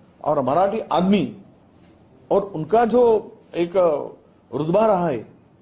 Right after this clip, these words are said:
वो कम करने का भी मंशा इस तरह का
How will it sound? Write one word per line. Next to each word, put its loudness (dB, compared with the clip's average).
वो -12
कम 2
करने -4
का -10
भी -4
मंशा -8
इस -8
तरह 2
का -4